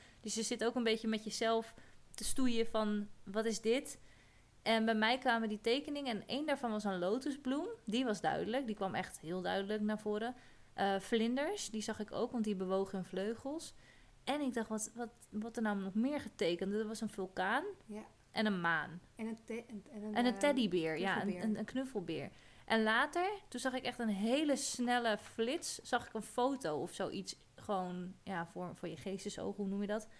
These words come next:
Speaker 1: Van die beer. En ik denk dat, maar dat moet ik nog even navragen, ik denk dat die van mijn oma was. Dat, die, dat gevoel kreeg ik er meteen bij. Dus toen dacht ik, "Oké, mijn oma is erbij." Dat is, dat weet ik zeker, in ieder geval. En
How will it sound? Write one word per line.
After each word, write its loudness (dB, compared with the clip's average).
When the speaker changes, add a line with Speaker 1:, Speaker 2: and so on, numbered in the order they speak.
Speaker 1:
Van 4
die 4
beer. 2
En -4
ik -4
denk 0
dat, -6
maar 0
dat 0
moet 2
ik -4
nog 0
even -2
navragen, 0
ik -8
denk -2
dat -6
die -6
van -4
mijn -4
oma -2
was. -8
Dat, 0
die, 2
dat 0
gevoel -4
kreeg 0
ik -8
er -4
meteen -4
bij. -4
Dus -4
toen -8
dacht -6
ik, -10
"Oké, -6
mijn -4
oma 2
is -4
erbij." -10
Dat -2
is, -2
dat 0
weet 2
ik -4
zeker, -6
in -4
ieder -6
geval. -8
En 0